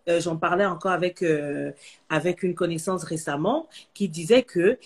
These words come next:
si elle savait il y a quelques années, ce qu'elle sait aujourd'hui concernant les relations sexuelles, les échanges, les pertes d'étoiles,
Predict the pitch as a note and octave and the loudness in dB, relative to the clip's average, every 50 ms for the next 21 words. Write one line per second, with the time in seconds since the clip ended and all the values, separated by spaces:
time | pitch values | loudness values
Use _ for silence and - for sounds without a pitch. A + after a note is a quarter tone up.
0 | - - - - - - D4+ - - A3+ A3 A3+ G#3+ - - - - - F#3+ F3+ | -20 -18 -16 -4 0 0 0 2 4 4 4 4 2 -2 -6 -6 -2 0 0 0
1 | D#3+ D3 C#3 F3 F3+ D#3 - - _ _ _ _ _ _ _ - - D#3+ D#3+ C#3+ | 0 0 2 2 2 2 0 -4 _ _ _ _ _ _ _ -6 0 2 2 2
2 | - - - C#4 D#4 D4 - - A3 F3+ D#3 F#3 E3+ E3 E3 F3 D#3+ D#3+ - _ | 2 4 4 6 6 4 2 -2 -2 0 0 -2 -2 0 -2 -2 -4 -4 -8 _
3 | - - - F#3+ F3 E3+ - E3 D3+ C3+ - - - - D4+ C#4+ - - G3+ F#3+ | -14 -4 0 0 2 2 2 0 0 0 -4 0 4 4 4 4 4 2 0 0
4 | E3 D#3+ E3 D#3 D3+ C#3+ - - F#3 F#3 E3+ D#3+ - - - - - _ - G#3 | 0 -4 -6 -8 -8 -8 -8 -4 -4 -4 -4 -4 -8 -14 -20 -20 -8 _ 2 4
5 | F#3+ F#3 - - G3+ F3+ F3+ F#3+ G3 G3+ G3 F#3 D#3+ D3 C#3+ - G#3 A#3 A#3 A3+ | 4 2 2 0 0 0 2 2 2 2 4 4 2 2 2 2 2 2 2 2
6 | A3+ - - A#3 A3 - - G3 - - - - F3 D#3+ D3+ C#3 - - - - | 0 -2 -4 -4 -4 -2 -4 -4 -4 -4 -4 -2 -2 -2 -2 -4 -10 -18 -20 -12
7 | - D3 D3+ F#3+ A#3 B3 G3+ G#3+ B3+ B3+ - - - - F3+ D#3+ D#3+ D#3 D3+ - | -4 4 6 6 6 6 4 2 0 0 0 -2 -2 -2 -2 0 -2 -2 -4 -4
8 | D#3 C#3+ - - - _ - F3 F#3 F3+ - _ - B3+ C4 C4+ C4+ - C4+ B3 | -6 -8 -8 -12 -8 _ 2 4 4 2 2 _ 4 4 4 4 2 2 0 2
9 | A#3 B3+ B3 - - - F#3 E3 D#3 D#3 D#3+ D#3+ D#3 | 2 2 0 -2 -2 0 2 2 2 2 0 0 -2